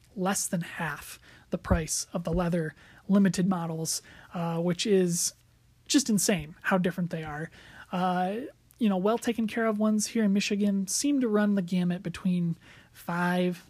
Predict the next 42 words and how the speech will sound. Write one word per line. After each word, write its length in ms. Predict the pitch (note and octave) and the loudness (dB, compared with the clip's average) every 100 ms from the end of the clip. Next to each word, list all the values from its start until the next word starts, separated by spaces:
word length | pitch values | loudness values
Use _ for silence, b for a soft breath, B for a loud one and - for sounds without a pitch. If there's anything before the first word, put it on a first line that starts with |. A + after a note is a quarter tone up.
| - | -8
to 160 | F3 | -4
seven 420 | - F#3 E3+ F3 | -2 -2 0 0
thousand 420 | F3 F3+ F3 F3 E3+ | 0 -2 -2 0 -2
dollars, 640 | D#3+ F3 E3+ E3+ E3 - | -2 -2 0 0 -2 -4
you 80 | G3+ | -2
know, 100 | E3+ | -2
all 240 | E3 F3 E3 | -4 -6 -6
things 260 | F#3 F3 | -4 -4
considered. 540 | - F3 E3+ F3 E3+ E3+ B B B - | -2 -4 -2 0 0 -2 B B B -10
But 100 | A#3 | -4
you 140 | F#3+ | 0
go 220 | F#3 A3 | 2 0
out 180 | A3+ F3 | -2 -6
west, 640 | F#3 F3 G#3+ - - - - - | -4 -2 -2 -2 -2 -4 -14 -2
and 240 | F#3+ F3 | 0 0
things 500 | E3+ - A#3+ A#3+ G#3+ | -2 0 0 2 0
are 240 | A3 G3 F3 | 0 -2 -2
a 60 | |
completely 960 | E3 - D#3 - - F#3+ G3 A3 A3+ F#3 | -4 -8 -8 -10 -8 -2 0 -2 -4 -2
different 320 | F3 F3 F3 | -2 -4 -6
picture. 480 | - F3 - E3+ F#3 B B B B | -6 -10 -8 -8 -12 B B B B
Uh, 240 | F3+ E3+ | -2 0
some 240 | E3+ - C4+ | 0 0 0
states, 580 | - A#3+ A#3 - - - - | 2 0 0 -2 -4 -4 -6
uh, 600 | G3 F3 F3 F3 F3 E3+ E3+ | -2 -2 0 -2 -2 -2 -4
like 300 | E3 D3+ - _ | -6 -6 -12 _
Oregon 580 | B3 A3 F#3+ E3 F3 B3 | 2 4 0 0 0 0
in 140 | G3 | -2
particular, 560 | F#3 E3+ F3+ - D#3+ D#3+ | -2 -4 -4 -4 -2 0
you 160 | F#3 | -2
can 140 | F#3 B3 | 0 -2
find 220 | C4+ C4 | 0 0
some 140 | C#4 | 0
for 80 | B3+ | 0
really 180 | B3+ C4+ | 0 0
cheap. 280 | - C#4 - _ _ | 0 -4 -6 _ _
Thirty-five 320 | F3+ F3+ G#3 | -2 0 0
hundred 200 | F#3 G3+ G3 | 0 0 0
bucks, 280 | G3 G3 | -4 -4
thirty-eight 340 | - D#3 E3 F#3 | -8 -4 -2 0
hundred 240 | F#3 F#3 | 0 -2
bucks. 420 | F3+ F3+ F3 - | 0 -2 -2 -8